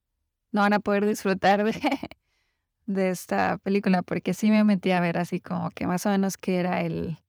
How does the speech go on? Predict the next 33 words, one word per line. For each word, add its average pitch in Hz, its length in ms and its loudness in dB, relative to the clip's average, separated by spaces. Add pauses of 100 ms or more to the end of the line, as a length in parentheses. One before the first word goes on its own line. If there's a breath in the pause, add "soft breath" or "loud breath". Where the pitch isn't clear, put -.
(640)
lo 208 180 0
que 208 120 0
se 208 140 2
hablaba 185 400 4
al 190 100 4
respecto 196 560 -2
de 202 120 2
ese 190 160 -6
tema 185 360 2
de, 170 140 -2
de, 151 240 -2
de 170 140 -4
que 185 180 -2
era 185 180 2
P 190 240 -2
G 175 340 0
thirteen. 202 480 0 (880)
Y 185 120 0
sí, 185 160 0
o 165 80 2
sea, 170 120 -4
como 170 220 0
que - 80 -12
sí 196 120 0
hay 196 80 2
muchas 196 600 -2
críticas 214 600 0
de 180 140 0
papás - 840 -2
y 202 80 -4
así - 260 -4
que - 160 -8
no, 165 460 -4